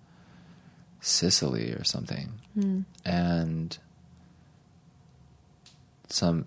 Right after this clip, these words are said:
Speaker 1: they sent some guys to check out the ship, and everyone was dead.
Speaker 2: Hmm.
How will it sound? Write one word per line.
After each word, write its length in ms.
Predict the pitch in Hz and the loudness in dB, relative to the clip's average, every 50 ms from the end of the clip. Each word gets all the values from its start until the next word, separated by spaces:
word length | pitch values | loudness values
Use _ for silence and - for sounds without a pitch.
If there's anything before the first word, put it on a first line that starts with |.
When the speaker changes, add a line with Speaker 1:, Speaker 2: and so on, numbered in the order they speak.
| - - - | -4 -4 0
Speaker 1:
they 120 | 90 90 | 2 2
sent 240 | - - 90 85 87 | 2 4 2 2 2
some 160 | - 85 85 | 0 0 2
guys 300 | 85 80 80 82 82 - | 4 6 6 6 4 2
to 80 | - 76 | 0 -2
check 260 | - - 82 80 - | 0 0 0 2 2
out 180 | 85 82 80 - | 2 0 0 0
the 80 | 78 | -2
ship, 460 | - - - 107 113 95 78 - - - - - - - - _ _ - _ - - - - _ _ _ - - - - | -2 0 4 4 6 6 4 4 0 -12 -20 -20 -20 -20 -20 _ _ -20 _ -20 -20 -20 -20 _ _ _ -20 -18 -8 -4
and 140 | 90 87 85 | 0 2 2
everyone 380 | 90 92 92 90 87 85 82 | 4 4 4 4 4 4 2
was 220 | 80 80 80 - - - - - _ _ _ - | 0 0 -2 -4 -6 -10 -20 -20 _ _ _ -2
dead. 420 | - 85 87 80 - - - - - - - - - | 0 2 2 2 -2 -6 -10 -14 -20 -20 -16 -6 -2
Speaker 2:
Hmm. 260 | 208 196 190 185 185 | 0 2 2 2 0